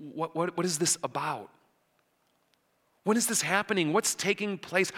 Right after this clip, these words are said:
Why are they asking these questions? Why is Jesus asking me things like this?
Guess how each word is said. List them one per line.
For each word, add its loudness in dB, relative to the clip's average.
Why 4
are 4
they -4
asking 2
these 0
questions? 2
Why 4
is -2
Jesus 2
asking 4
me 0
things 0
like 0
this? 2